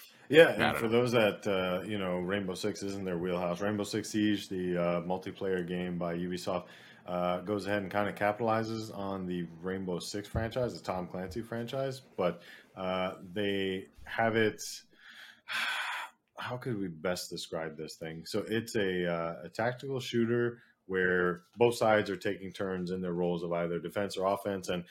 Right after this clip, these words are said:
Speaker 1: the big picture, uh, monetarily speaking, when you're talking about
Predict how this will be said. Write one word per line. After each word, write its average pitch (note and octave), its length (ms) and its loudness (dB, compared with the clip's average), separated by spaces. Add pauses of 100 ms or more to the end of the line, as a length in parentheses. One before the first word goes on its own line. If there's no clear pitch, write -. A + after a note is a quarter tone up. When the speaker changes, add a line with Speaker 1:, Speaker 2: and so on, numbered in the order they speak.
(160)
Speaker 1:
the G#2 80 -2
big D#3 220 6
picture, C#3 560 4
uh, G2 300 0
monetarily G#2 880 0
speaking, E2+ 540 -8
when F2 180 -4
you're E2+ 100 -8
talking F2 340 -6
about E2+ 360 -2